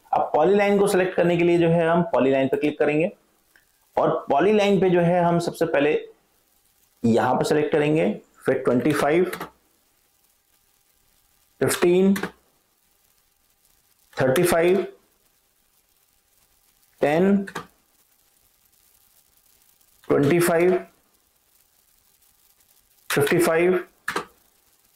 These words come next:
फ़ोर्टी फ़ाइव, ट्वेंटी फ़ाइव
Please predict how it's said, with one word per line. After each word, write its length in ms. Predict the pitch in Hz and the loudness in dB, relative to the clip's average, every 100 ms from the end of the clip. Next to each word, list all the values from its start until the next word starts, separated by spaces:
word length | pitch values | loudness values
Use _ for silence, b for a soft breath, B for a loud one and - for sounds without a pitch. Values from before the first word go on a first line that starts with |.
| _ _ _ _ _ _ _ _ _ _ _ _ _ _ _ _ _ _ - | _ _ _ _ _ _ _ _ _ _ _ _ _ _ _ _ _ _ -4
फ़ोर्टी 240 | 135 170 | -2 0
फ़ाइव, 480 | 160 160 165 180 - _ _ _ _ _ _ _ _ _ _ _ _ _ _ _ _ _ _ _ _ _ _ _ _ _ _ _ - | 0 0 0 0 -4 _ _ _ _ _ _ _ _ _ _ _ _ _ _ _ _ _ _ _ _ _ _ _ _ _ _ _ -4
ट्वेंटी 280 | 135 127 160 | -2 0 0
फ़ाइव 420 | 160 156 165 | 0 0 0